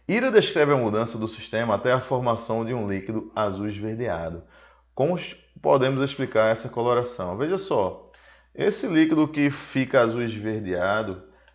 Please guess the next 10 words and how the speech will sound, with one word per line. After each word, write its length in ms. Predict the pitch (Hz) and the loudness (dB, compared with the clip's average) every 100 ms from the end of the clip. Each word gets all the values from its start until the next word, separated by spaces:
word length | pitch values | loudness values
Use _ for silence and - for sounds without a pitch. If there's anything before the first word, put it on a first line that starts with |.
| _ | _
é 140 | - 139 | 0 0
com 160 | 165 | 0
relação 460 | 165 165 160 - 165 | 2 2 2 0 -2
ao 120 | 175 | -2
cobre. 880 | 175 120 113 120 117 95 92 92 _ _ _ _ _ _ - | 0 4 6 6 6 2 -6 -10 _ _ _ _ _ _ -2
Nessa 320 | 156 226 226 | 2 2 4
rela-, 440 | 190 165 123 - 123 | 6 8 8 6 2
nessa 260 | 165 - | -2 2
reação, 600 | 165 139 107 - 131 143 | 4 6 4 0 0 2
ó, 220 | 107 92 | 2 0